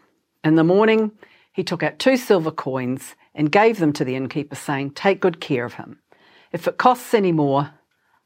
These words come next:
I'll pay it on my way back." What do you think? Which of the three became a neighbour to the man attacked by the robbers? "Um,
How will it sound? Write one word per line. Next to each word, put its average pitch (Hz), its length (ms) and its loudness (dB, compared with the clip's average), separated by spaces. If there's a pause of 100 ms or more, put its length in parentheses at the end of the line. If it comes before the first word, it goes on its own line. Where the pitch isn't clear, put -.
(100)
I'll 151 100 2
pay 160 260 2
it 151 60 4
on 139 100 2
my 131 80 -4
way 123 180 -4
back." 107 360 -12 (840)
What 247 220 0
do 240 80 0
you 233 140 6
think? 127 400 -2 (600)
Which 240 280 2
of 262 80 2
the 240 100 6
three 165 520 2 (140)
became 170 440 2
a 165 100 0
neighbour 160 440 2 (160)
to - 100 -6
the 156 100 0
man 143 420 2
attacked 147 400 -4
by 139 120 0
the 139 80 -4
robbers? - 540 -4 (1400)
"Um, 120 320 0